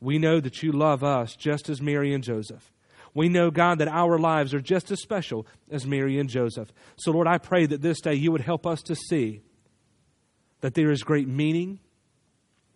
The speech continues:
in our lives. We were created for a purpose,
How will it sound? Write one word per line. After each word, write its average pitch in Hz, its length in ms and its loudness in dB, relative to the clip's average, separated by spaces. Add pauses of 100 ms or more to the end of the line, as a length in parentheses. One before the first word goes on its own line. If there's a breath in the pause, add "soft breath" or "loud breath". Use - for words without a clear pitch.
(840)
in 117 100 -6
our 156 300 2
lives. 165 640 -4 (420)
We 147 100 2
were 139 140 2
created 143 500 0
for 170 200 0
a 165 40 -2
purpose, 117 680 -12